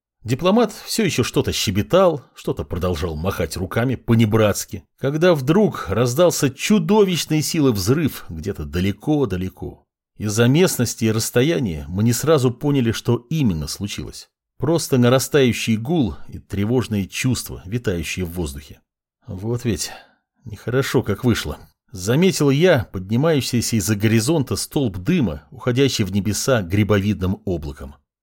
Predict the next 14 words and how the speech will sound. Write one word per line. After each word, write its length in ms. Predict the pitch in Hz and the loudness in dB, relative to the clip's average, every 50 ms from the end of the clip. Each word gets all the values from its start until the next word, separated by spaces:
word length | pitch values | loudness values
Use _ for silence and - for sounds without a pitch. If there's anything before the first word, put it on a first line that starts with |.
| _ _ | _ _
Надеюсь, 640 | - 67 78 78 73 73 92 127 143 135 120 - - | -14 -12 -10 -10 -8 -6 -4 -4 -2 -2 -4 -4 0
не 140 | 127 131 123 | 2 2 2
ядерное. 680 | 98 92 95 101 95 92 87 80 73 71 - - - _ _ _ _ _ _ _ _ _ | 2 2 0 -2 -2 -4 -6 -6 -8 -10 -10 -14 -18 _ _ _ _ _ _ _ _ _
Я 220 | - 101 135 180 180 | -4 0 0 2 2
постучал 540 | - 170 - - - 165 - - 208 185 | 2 0 -2 0 -2 -2 2 2 2 2
по 100 | 135 - | 2 -2
плечу 340 | 139 - 151 165 - - 156 | -2 -2 -2 -2 -2 -2 0
дипломата 720 | 131 117 120 113 123 131 139 185 208 202 208 180 160 127 - - - | 0 0 2 2 4 4 4 4 4 2 2 0 -2 -2 -4 -6 -6
и 60 | 190 | -6
указал 480 | 202 170 - 165 151 107 113 120 117 | -4 -2 2 2 2 4 4 2 4
ему 220 | 120 113 113 117 120 | 4 4 4 4 2
пальцем 540 | 120 - - 117 101 87 - - 80 80 85 | 0 0 2 2 2 2 -2 -6 -6 -6 -6
на 60 | 85 | -4
горизонт. 640 | 76 95 95 107 92 - 76 65 60 - - _ | -4 -2 0 -2 -2 -4 -8 -12 -14 -16 -20 _